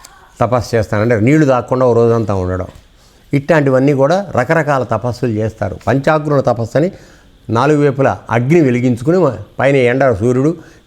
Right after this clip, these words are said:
కింద కూర్చుని తపస్సు చేయడం. ఇటువంటివన్నీ కూడా తపింపజేయడానికి. కానీ అసలు భగవద్గీతలో చెప్పిన రహస్యం ఏమిటి అంటే,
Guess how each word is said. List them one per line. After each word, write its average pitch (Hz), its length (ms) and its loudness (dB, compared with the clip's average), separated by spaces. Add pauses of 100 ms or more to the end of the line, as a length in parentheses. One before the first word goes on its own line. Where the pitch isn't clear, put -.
(120)
కింద 170 160 2
కూర్చుని 156 420 0
తపస్సు 123 440 -4
చేయడం. 85 180 -6 (580)
ఇటువంటివన్నీ 160 600 4
కూడా 131 380 0 (220)
తపింపజేయడానికి. 139 880 0 (580)
కానీ 151 480 2 (120)
అసలు 180 280 2
భగవద్గీతలో 160 560 2
చెప్పిన 135 340 0
రహస్యం 131 440 0
ఏమిటి 123 300 0
అంటే, 131 460 0